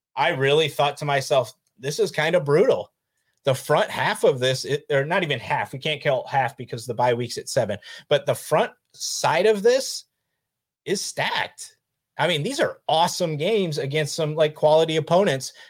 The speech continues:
right off the bat, right? So we're gonna dive into each week real quick and kinda chat it up. But the main things I think that we gotta take away from this, I've seen it already, is a lot of Bills Mafia is upset because we like the one o'clock game, right? We,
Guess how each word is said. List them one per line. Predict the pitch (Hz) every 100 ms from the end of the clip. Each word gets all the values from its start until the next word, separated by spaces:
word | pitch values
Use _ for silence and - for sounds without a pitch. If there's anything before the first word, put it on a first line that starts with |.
| _
right | 135 156
off | 139 131
the | 139
bat, | 120 95 _ -
right? | 127 151 -
So | 143 98 - _ _ _ _ _ _ _ -
we're | 180
gonna | 220 175
dive | 185 170
into | 175 170
each | 165 -
week | 156 151
real | 170 147
quick | 170 151
and | 156
kinda | 160 139
chat | 160 156
it | 156
up. | 160 165
But | 147 139 - - -
the | 180
main | 208 208
things | 202 175
I | 165
think | 160 165
that | 160
we | 160
gotta | 151
take | 139 151
away | 143 143
from | 135
this, | 131 127
I've | 123
seen | - 151
it | 151
already, | 151 139 135 135 127 - -
is | 135 135
a |
lot | 151 151
of | 139
Bills | 151 139
Mafia | 139 139 147
is | 135
upset | 156 - 170 170
because | 165 175
we | 175
like | 180 175
the | 185
one | 180 175
o'clock | 175 165 151
game, | 170 151 123
right? | 135
We, | 135 135